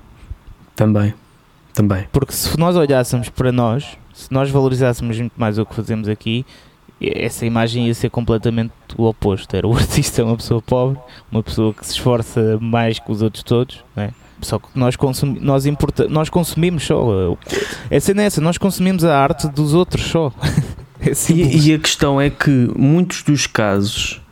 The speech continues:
Speaker 1: ah, essa é, é a visão que nós se calhar temos ou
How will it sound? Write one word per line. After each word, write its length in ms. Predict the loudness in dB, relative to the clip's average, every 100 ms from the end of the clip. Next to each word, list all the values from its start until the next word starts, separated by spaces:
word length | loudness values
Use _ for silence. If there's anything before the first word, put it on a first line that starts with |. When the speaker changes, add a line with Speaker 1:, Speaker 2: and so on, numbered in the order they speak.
| -20 -18 -20 -20 -4
Speaker 1:
ah, 800 | 0 2 2 2 2 2 0 -2 -4
essa 260 | -4 -2 0
é, 280 | 0 0 2 2
é 20 |
a 40 |
visão 600 | 2 4 4 4 2 0 -4 0
que 60 | 4
nós 800 | 4 4 4 2 0 -4 -6 -8
se 60 |
calhar 280 | -2 2 2
temos 460 | 2 2 2 0 0
ou 420 | 2 2 2